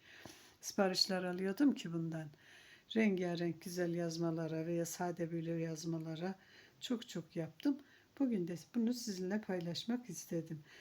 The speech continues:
Ee, kardeşlerim, siyah yazmanın üzerine yeşil iplikle tığ battısını yaptım. Siz aynı renginden de yapabilirsiniz. Ee, siyahtan da yapabilirsiniz altını.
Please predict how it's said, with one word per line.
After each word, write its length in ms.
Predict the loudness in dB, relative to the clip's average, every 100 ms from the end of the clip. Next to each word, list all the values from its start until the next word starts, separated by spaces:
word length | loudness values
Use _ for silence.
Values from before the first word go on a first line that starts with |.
| -20 -14 -4
Ee, 260 | -2 -2 -2
kardeşlerim, 800 | -2 -2 -2 -4 -2 -2 -2
siyah 420 | -4 2 4 4 2
yazmanın 480 | 0 0 -2 -2
üzerine 760 | -4 -4 -4 -4 -2 2 2 2 -8 -20 -20 -20 -16 0
yeşil 380 | 2 2 0 -4
iplikle 600 | -4 -6 -6 -2 -2 -4 -14 _ -2
tığ 240 | 2 2
battısını 560 | 0 -4 -2 0 0 0
yaptım. 560 | -2 -4 -6 -2 -2 -4 -14 -20 -20 -18
Siz 340 | -2 2 4 6
aynı 340 | 8 10 10
renginden 600 | 8 6 6 6 6 4
de 60 | 4
yapabilirsiniz. 1080 | 0 -2 -2 -2 -4 -4 0 2 2 0
Ee, 380 | 0 2 2 0
siyahtan 600 | -2 2 4 4 4 2
da 60 | 2
yapabilirsiniz 760 | -2 -4 -6 -4 -2 -2 -2
altını. 540 | -4 -6 -4 0 2